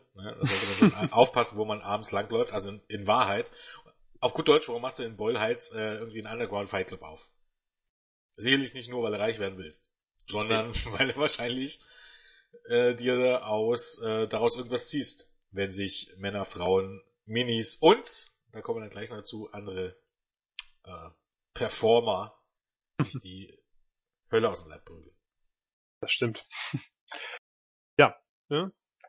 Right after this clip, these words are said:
Speaker 2: Dann wird aber von unserem Hobby-Sadisten weggeschaltet und wir kommen zu Son of Havoc und Evil East, die im Ring stehen. Und Son of Havoc, äh, ist sauer. Wir haben's letzte Woche, also wir, nicht letzte Woche, wir haben die Episode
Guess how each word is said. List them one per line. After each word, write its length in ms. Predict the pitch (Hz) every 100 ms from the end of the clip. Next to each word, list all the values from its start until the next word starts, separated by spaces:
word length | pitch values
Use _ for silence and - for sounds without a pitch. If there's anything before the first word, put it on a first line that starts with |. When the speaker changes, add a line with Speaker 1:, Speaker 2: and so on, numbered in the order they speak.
| - - -
Speaker 2:
Dann 340 | 139 143 139 - - _ _ _ _ _
wird 180 | 131 127
aber 260 | 104 113 107
von 200 | - 120
unserem 240 | 117 113
Hobby-Sadisten 720 | 123 123 113 110 117 - 107
weggeschaltet 680 | 117 147 170 - 165 160 165
und 220 | 151 131
wir 80 | 120
kommen 240 | - 113 113
zu 380 | - 110 107 - _ -
Son 280 | - 127 117
of 120 | -
Havoc 260 | 117 120
und 120 | 113 113
Evil 240 | 107 113
East, 260 | 175 196 -
die 60 |
im 120 | 110 107
Ring 200 | 151 175
stehen. 420 | - 165 160 160 _ _ - - - - - 679 640 640 _ _ - _ -
Und 260 | 175 170
Son 200 | - 151
of 120 | 131 -
Havoc, 400 | 139 151 147 - _ -
äh, 340 | 175 175 175 208
ist 360 | 175 - 117
sauer. 420 | 117 123 190 226
Wir 40 | 156
haben's 200 | 147 -
letzte 280 | 147 - 135
Woche, 360 | 123 123 117 -
also 200 | 120 113
wir, 180 | 127 117 _
nicht 200 | 127 - 104
letzte 180 | -
Woche, 140 | 104 -
wir 60 | 107
haben 220 | 127 120
die 180 | 123 131
Episode 580 | 123 117 139 143 156